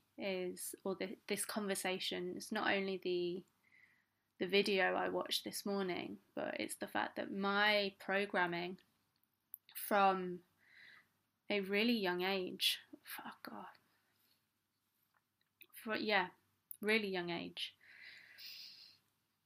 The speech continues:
has been all around men being the worst, men being useless, men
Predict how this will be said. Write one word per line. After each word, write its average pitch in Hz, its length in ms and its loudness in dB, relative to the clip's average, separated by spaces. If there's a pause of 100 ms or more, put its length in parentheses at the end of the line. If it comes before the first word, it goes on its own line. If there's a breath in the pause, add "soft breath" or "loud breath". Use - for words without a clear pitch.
(880)
has 214 220 2
been 220 800 2 (220)
all 240 240 6
around 180 680 2 (1800)
men 202 580 0 (600)
being 185 520 0 (200)
the 202 80 -4
worst, 185 760 -4 (960)
men 202 480 4
being 180 380 0
useless, 190 880 -2 (640 loud breath)
men 208 640 6